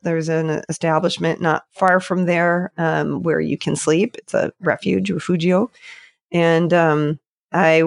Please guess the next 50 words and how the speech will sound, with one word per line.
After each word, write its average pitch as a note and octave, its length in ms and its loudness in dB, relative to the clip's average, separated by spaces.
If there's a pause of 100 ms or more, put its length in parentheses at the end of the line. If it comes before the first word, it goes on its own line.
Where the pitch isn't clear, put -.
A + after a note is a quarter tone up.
(120)
went E3 240 2
in D#3+ 180 0 (160)
and D#3+ 240 0
talked D3+ 280 -2
to G3 60 -2
the D#3+ 140 0
owner E3 240 2
who, E3+ 200 -2 (160)
who D#3+ 80 -2
knows D3+ 220 -4
me. F3+ 220 -4 (560)
And E3 400 2
I D#3+ 80 2
said, D#3+ 240 0
"Hey, G#3 400 0
um, - 340 -2
you F3+ 120 0
know, G3 440 2
there F#3+ 120 2
was F#3+ 120 -2
a - 40 -12
couple A3 240 0
of A3 80 -2
people D4 360 -2 (240)
pitch - 240 -4
tents. D4+ 320 -2
I've E3+ 120 0
never F#3 220 2
seen A#3 200 -2
that F#3+ 140 0
before." E3 300 -2
And D#3+ 80 0
he D#3 80 -2
said, D3+ 360 -4
"Yeah, G#3 400 4
I F#3 100 0
know. F#3+ 580 2
Um, E3 560 0 (420)
it's E3+ 100 -8
unfortunate, F#3 1000 0
uh, E3 280 0
but E3 260 0
what F3+ 200 0
can F#3 120 -2
I F3 140 0
do? F#3 220 2
I'm F3+ 160 2
not F#3 220 0
the - 60 -14
police." D#3 560 -2